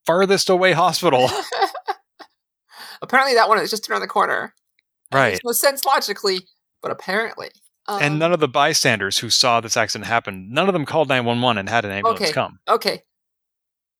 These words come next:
Speaker 2: We don't know. They might have gone around the corner and beamed there 'cause they needed that. They could have done that. We don't know. And is it, ultimately, does that matter for the story?
Speaker 1: No.
Speaker 2: I don't think so.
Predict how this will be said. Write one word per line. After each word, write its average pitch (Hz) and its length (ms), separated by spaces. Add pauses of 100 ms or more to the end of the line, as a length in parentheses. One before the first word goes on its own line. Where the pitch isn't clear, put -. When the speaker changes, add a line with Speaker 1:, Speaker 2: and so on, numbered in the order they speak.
(680)
Speaker 2:
We 220 160
don't 247 200
know. 208 420 (160)
They 220 100
might 233 180
have 208 80
gone 202 140
around 175 160
the 170 40
corner 185 320
and 160 200
beamed 156 320
there - 320 (800)
'cause 220 140
they 220 100
needed 196 300
that. - 180
They 208 120
could 202 140
have 165 80
done - 120
that. - 200 (640)
We 226 160
don't 139 160
know. 165 300 (160)
And 214 260
is 202 100
it, - 180 (520)
ultimately, 277 580 (200)
does - 80
that 202 200
matter 190 240
for 175 140
the 156 100
story? - 540 (720)
Speaker 1:
No. 226 160
Speaker 2:
I - 60
don't - 160
think - 160
so. - 320